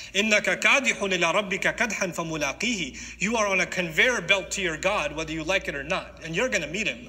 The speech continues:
<laughs> You're marching towards your master, whether you like it or not. You can have your head this way, the belt is going that way, buddy. You know,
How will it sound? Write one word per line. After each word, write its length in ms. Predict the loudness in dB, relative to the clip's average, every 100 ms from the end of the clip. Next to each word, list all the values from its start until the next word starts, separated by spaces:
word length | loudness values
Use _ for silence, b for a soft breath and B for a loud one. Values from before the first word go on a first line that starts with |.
| -8
<laughs> 920 | -8 -14 -20 -20 -20 -20 -20 -20 -2
You're 140 | 0 0
marching 460 | 2 2 2 0
towards 320 | -2 0 2
your 120 | 0 2
master, 360 | 2 2 0
whether 160 | -2 -2
you 100 | 0
like 220 | 0 0
it 80 | -2
or 60 |
not. 200 | -2 -2
You 120 | -4 0
can 140 | 4
have 180 | 4 4
your 100 | 4
head 220 | 2 4
this 180 | 2 4
way, 140 | 0
the 100 | -4
belt 380 | -10 -2 -2 -2
is 100 | -6
going 220 | -2 0
that 180 | 0 -2
way, 80 | -8
buddy. 300 | -8 -10 -14 b b b b -20 -20 -20 -20 -20 -20 -20 -12
You 100 | -8
know, 180 | -8